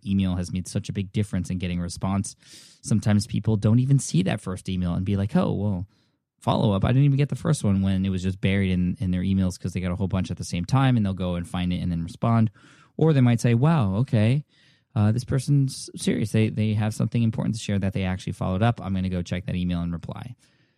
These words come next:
So there you go. So, uh, I hope that answers your, your question, Chris. I can't wait to hear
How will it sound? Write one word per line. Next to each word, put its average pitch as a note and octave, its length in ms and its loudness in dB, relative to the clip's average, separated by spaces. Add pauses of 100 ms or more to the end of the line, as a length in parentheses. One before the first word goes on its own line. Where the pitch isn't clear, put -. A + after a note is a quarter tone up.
(120)
So A#2 180 2
there B2+ 160 4
you C#3+ 80 4
go. E3+ 200 4 (580)
So, A#2+ 500 4
uh, A2+ 300 2
I A#2 120 2
hope C3+ 320 4
that A#2 320 2
answers A#2 360 0
your, A2 140 -8
your A2+ 260 -4
question, G#2+ 560 2
Chris. G#2+ 300 -6
I - 40 -4
can't A2+ 180 -2
wait G#2 100 0
to G2+ 80 -6
hear G2 640 -2